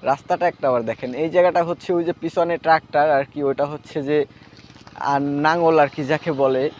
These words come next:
আর ওই যে দেখুন, বিলের মাঝখানে ভাইরা আড্ডা দিতেছে, খুব সুন্দর একটা জায়গা। তো ভিউয়ার্স, ভালো থাকবেন, সুস্থ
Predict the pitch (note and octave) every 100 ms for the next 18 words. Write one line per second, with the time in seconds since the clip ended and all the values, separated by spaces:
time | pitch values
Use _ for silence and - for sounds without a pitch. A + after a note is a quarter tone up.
0 | - - - - - - B2 C3 D3+ D#3+
1 | D3+ - D#3+ D3 D3+ D3+ D3+ D3 - D#3
2 | D3+ C3 C3 C3 C#3 C3 C#3+ C#3 - C3+
3 | - C3+ - - - - - - - -
4 | - - E3 - G#3 A3 A#3 - A3+ F3+
5 | D#3+ D#3 G3 - - - - - - -
6 | - - - - A3+ C4 C4 G3 F#3 A3
7 | A#3 A#3 G3 A#3+ B3+ D4+ - F3